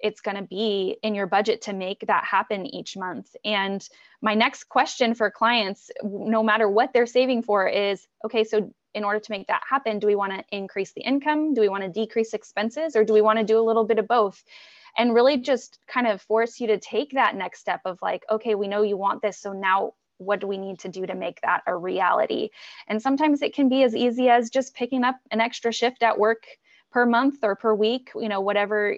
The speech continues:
works for your family. Or i-, if you're a stay-at-home mom, maybe monetizing something that you're already doing. If you're already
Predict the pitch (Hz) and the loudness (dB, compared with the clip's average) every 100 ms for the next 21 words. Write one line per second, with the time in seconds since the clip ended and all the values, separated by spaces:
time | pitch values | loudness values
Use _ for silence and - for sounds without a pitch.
0 | - - 190 208 208 - 202 196 202 208 | -8 -10 -2 0 0 -4 -4 -2 -4 -4
1 | 208 214 254 - 202 196 196 - - - | -4 -2 -2 0 2 2 0 -4 -20 -20
2 | - 214 - 226 220 214 208 - 208 214 | -2 0 2 2 4 2 2 2 2 2
3 | 214 214 196 208 247 254 226 208 202 202 | 2 2 2 2 2 0 -2 0 0 -4
4 | - 190 185 208 214 233 240 247 240 240 | -6 -2 0 0 -2 0 0 -2 -2 -2
5 | 233 233 226 208 208 196 202 208 202 185 | -2 -2 0 0 2 2 2 2 -2 -4
6 | 180 190 285 269 214 202 190 196 208 | -6 -4 -4 -4 0 2 2 2 -2